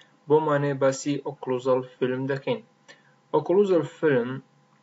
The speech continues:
واتە ئەو فیلمەیە کە لە هۆریزۆنتەڵ پلەین دەژیرێ، واتە، ئە، دانەکە دەدەچێت لە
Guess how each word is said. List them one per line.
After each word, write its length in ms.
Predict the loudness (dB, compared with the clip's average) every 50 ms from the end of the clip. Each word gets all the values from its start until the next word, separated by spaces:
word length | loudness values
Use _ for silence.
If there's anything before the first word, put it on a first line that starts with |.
| _ _ _ _ _ -20 _ _ -6 0
واتە 340 | 0 0 2 2 2 2 2 2 0 0
ئەو 160 | 0 2 2 2 0 -2 -4 -6 -8 -10 -12 -14 -12 -6
فیلمەیە 360 | -4 -2 0 2 2 2 2 2
کە 80 | 0 2 2
لە 60 | 2 2
هۆریزۆنتەڵ 520 | 2 0 -2 -2 -2 -4 -4 -2 -2 -4 -4 -4
پلەین 240 | -4 -2 -2 0 0 0
دەژیرێ، 460 | -2 -2 -2 -4 -6 -4 -2 0 -2 -2 -2 -4 -4 -4
واتە، 340 | -4 -4 -4 -2 0 0 0 0 -2 -6 -14 -20 -20 _ _ _ _ _ -8
ئە، 120 | -4 0 0 0 0 -2 -6 -2
دانەکە 500 | 0 0 0 0 -2 -4 -2 0 2 2 2 2
دەدەچێت 440 | 2 2 2 2 0 0 0 0 2 2
لە 60 | 2